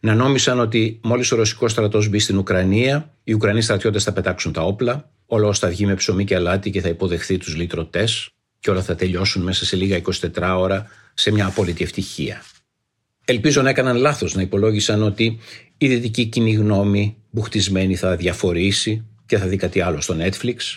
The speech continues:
ότι η Ευρώπη, διχασμένη και μπερδεμένη ως συνήθως, θα συζητά επί μέρες και μέρες και στο τέλος θα επιβάλλει κάποιες κυρώσεις από αυτές που έχει επιβάλει δεκάδες φορές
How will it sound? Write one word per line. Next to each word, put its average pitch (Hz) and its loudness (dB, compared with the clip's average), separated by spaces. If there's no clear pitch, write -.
ότι 117 2
η 117 0
Ευρώπη, 110 0
διχασμένη 107 2
και 104 0
μπερδεμένη 98 2
ως 90 0
συνήθως, 101 0
θα 101 -4
συζητά 98 -2
επί 101 -2
μέρες 113 0
και - -4
μέρες 104 0
και - -4
στο 92 -2
τέλος 95 -2
θα - -2
επιβάλλει 117 2
κάποιες 104 0
κυρώσεις 98 0
από 92 -2
αυτές 95 -2
που 90 -2
έχει 90 -2
επιβάλει 90 -2
δεκάδες 90 -2
φορές 90 -2